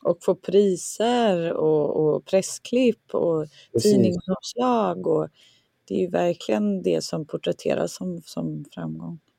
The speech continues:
Speaker 2: Ja. Men sen har du Li-, Lisa i andra sidan spektrumet. Hon brände ut sig andra terminen på juristutbildningen. För hon var inte alls byggd så.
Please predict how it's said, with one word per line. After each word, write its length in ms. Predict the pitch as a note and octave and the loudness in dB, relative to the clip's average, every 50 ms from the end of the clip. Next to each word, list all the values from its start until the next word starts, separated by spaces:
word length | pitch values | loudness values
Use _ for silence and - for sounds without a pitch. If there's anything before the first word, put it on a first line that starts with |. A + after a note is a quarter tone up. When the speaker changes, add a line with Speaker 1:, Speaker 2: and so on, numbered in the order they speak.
| _ _ - | _ _ -2
Speaker 2:
Ja. 380 | - A2 G#2+ G#2 G2+ G#2 A2 A#2+ _ _ _ _ _ _ _ _ _ - | 0 0 0 0 -2 -6 -12 -16 _ _ _ _ _ _ _ _ _ -4
Men 140 | - C#3+ C#3+ | 0 0 2
sen 180 | - D#3+ D#3 | 4 2 2
har 160 | E3 F3+ G3 G3 | 2 2 0 0
du 60 | F#3 | 0
Li-, 240 | E3 D#3 - - - _ _ _ _ _ _ _ | 0 -2 -2 -4 -8 _ _ _ _ _ _ _
Lisa 760 | - C#3+ E3 F3 D#3+ C3+ A#2+ - - - - B2+ A2+ G#2+ A2+ - - _ | -2 2 2 4 4 4 2 0 0 2 2 2 0 -2 -6 -8 -4 _
i 100 | - C#3+ | 6 6
andra 280 | D3 D#3+ F#3+ G3+ G3 | 6 6 4 2 0
sidan 260 | F#3 - F3+ D#3 D3+ D3 | 0 0 -2 -2 -2 -2
spektrumet. 680 | D3 - - C3+ A#2 B2 - - A#2+ A2+ A2 G#2+ A2 - - - _ _ _ _ _ _ _ _ _ - _ | -2 0 2 2 2 2 0 -2 0 0 0 -2 -4 -8 -12 -20 _ _ _ _ _ _ _ _ _ -8 _
Hon 200 | - F3 F3+ F3+ | 0 2 4 6
brände 360 | G3 G#3+ G3+ F#3 F3 E3+ E3+ | 8 6 6 6 6 6 6
ut 220 | F#3 G#3+ A3+ A3+ | 6 6 4 2
sig 500 | - - - D3 C#3+ C#3+ C#3 C3+ - - _ _ _ _ _ _ _ | 0 4 6 6 6 6 4 2 -4 -10 _ _ _ _ _ _ _
andra 380 | - F3+ F3+ E3+ D#3+ D#3 D#3 | 2 2 4 4 4 4 4
terminen 640 | D3 D3 E3 D3+ D#3 F3 F#3+ G#3 G3 E3+ D3+ C#3+ D3 | 4 6 4 4 4 4 2 2 2 2 0 0 0
på 120 | D#3 D3+ | 0 0
juristutbildningen. 1200 | D3+ D#3 D#3+ E3 E3 D3+ D#3+ - - C#3+ C#3 F3 G#3+ A3+ G3+ D3+ A2+ G2+ G2 F#2+ G2 A2+ A#2+ - - _ _ _ _ _ _ _ _ _ _ _ _ - | 2 4 4 4 4 2 2 -2 -4 -2 2 4 4 4 4 4 2 0 0 -4 -6 -8 -10 -14 -18 _ _ _ _ _ _ _ _ _ _ _ _ 0
För 60 | F3 | 2
hon 160 | E3 E3+ F#3 | 2 4 4
var 100 | F3+ G3 | 2 2
inte 160 | G3 F#3 F#3 | 2 2 0
alls 320 | F#3 F#3+ G#3+ C4 B3 - - | 0 2 2 2 2 0 -2
byggd 320 | B2 A#2+ A#2 A2 - - | 0 0 0 0 0 -4
så. 360 | - - A#2+ - - - A#2+ | -6 -4 -2 -2 -2 -4 -8